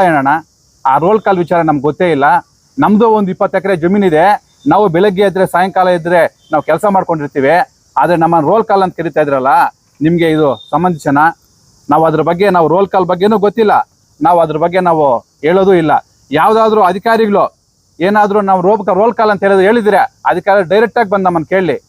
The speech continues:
ಇಲ್ಲ ಎತ್ಕೊಂಡೋಗ್ಬಿಟ್ಟು ಎಸ್ ಪಿ ಆಫೀಸಲ್ಲಿ ಹೋಗಿ ದೂರು ಕೊಡ್ಲಿ. ಅದನ್ನ ಬಿಟ್ಟು ತಾವು ರೋಲ್ ಕಾಲ್ ಅಂತ ಕರೆಯಕ್ಕೆ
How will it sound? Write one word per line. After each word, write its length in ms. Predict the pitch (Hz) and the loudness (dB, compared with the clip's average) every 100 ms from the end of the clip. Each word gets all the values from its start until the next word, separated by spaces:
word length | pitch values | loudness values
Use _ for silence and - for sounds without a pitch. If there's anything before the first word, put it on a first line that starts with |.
| _ | _
ಇಲ್ಲ 120 | 160 175 | -2 -2
ಎತ್ಕೊಂಡೋಗ್ಬಿಟ್ಟು 540 | 175 214 202 175 170 | 0 -2 0 0 -2
ಎಸ್ 80 | - | -2
ಪಿ 140 | 226 | 0
ಆಫೀಸಲ್ಲಿ 380 | 208 160 165 165 | 0 0 -4 -2
ಹೋಗಿ 400 | 165 156 151 135 | -2 0 -2 0
ದೂರು 160 | 196 196 | -2 0
ಕೊಡ್ಲಿ. 300 | 165 131 113 _ _ - | -2 -2 -6 _ _ -2
ಅದನ್ನ 240 | 156 175 | 0 0
ಬಿಟ್ಟು 480 | 185 185 180 143 - _ - | 0 0 0 2 -2 _ -4
ತಾವು 200 | 165 165 | -2 0
ರೋಲ್ 220 | 160 233 | 0 0
ಕಾಲ್ 180 | 190 214 | 0 0
ಅಂತ 140 | 190 160 | 0 -4
ಕರೆಯಕ್ಕೆ 420 | 170 165 151 | -2 -2 0